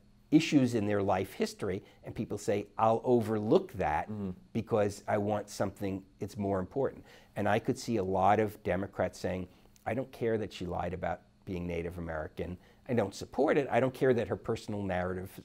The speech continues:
Speaker 1: is false because I hate Trump so much.
Speaker 2: Yeah.
Speaker 1: I'll vote for anybody." So it's not gonna affect the hardcore of Democrats, but those middle independent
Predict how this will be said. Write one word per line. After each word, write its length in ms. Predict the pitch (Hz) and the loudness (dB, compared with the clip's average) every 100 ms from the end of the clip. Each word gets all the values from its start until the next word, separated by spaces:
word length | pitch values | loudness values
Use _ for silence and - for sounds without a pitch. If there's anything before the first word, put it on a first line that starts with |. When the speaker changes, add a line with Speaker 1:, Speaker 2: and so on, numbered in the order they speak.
| - | -20
Speaker 1:
is 100 | - | -12
false 380 | - 269 - - - | -2 0 0 -4 -18
because 200 | - 151 | 2 4
I 60 | 147 | 6
hate 260 | - 180 - | 6 4 8
Trump 240 | 190 170 | 6 8
so 180 | - 151 | 8 10
much. 360 | 185 202 - - | 10 8 2 -6
Speaker 2:
Yeah. 160 | - 78 | -4 8
Speaker 1:
I'll 140 | 151 147 | 10 12
vote 180 | 160 | 10
for 140 | 156 185 | 10 8
anybody." 420 | 240 165 85 - - _ - - - - - - | 8 6 0 -6 -16 _ -20 -20 -20 -20 -20 -20
So 340 | - 147 131 131 | 6 10 10 8
it's 160 | 135 | 4
not 220 | 160 196 | 6 6
gonna 140 | 196 170 | 8 6
affect 480 | 151 147 135 - - | 6 6 6 2 -4
the 200 | 117 104 - - | -4 -4 -12 4
hardcore 640 | 131 127 123 - 170 147 | 8 8 6 0 4 4
of 100 | 95 | 2
Democrats, 560 | 92 87 - 71 62 - _ _ | -2 -4 -6 -8 -10 -14 _ _
but 180 | 113 107 | -4 -2
those 340 | 113 107 101 104 | 0 0 0 -2
middle 460 | 110 127 139 139 | 2 4 4 4
independent 760 | 131 117 110 - 113 101 98 | 2 0 -2 -6 -6 -2 -4